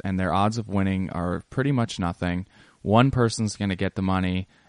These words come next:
It's probably gonna ruin their life. Like, when will people stop investing in this stupid lottery?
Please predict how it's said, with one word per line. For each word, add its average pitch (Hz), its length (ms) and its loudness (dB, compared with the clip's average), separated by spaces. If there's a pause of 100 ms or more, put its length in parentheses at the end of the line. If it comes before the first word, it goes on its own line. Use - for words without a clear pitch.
It's - 180 -8
probably 135 320 4
gonna 139 180 2
ruin 110 240 6
their 104 140 6
life. 95 500 2 (520)
Like, 165 100 0
when 220 180 6
will 233 80 8
people 165 280 2
stop 95 520 2
investing 92 560 0
in 90 80 0
this 87 160 -2
stupid 113 640 0
lottery? 90 680 0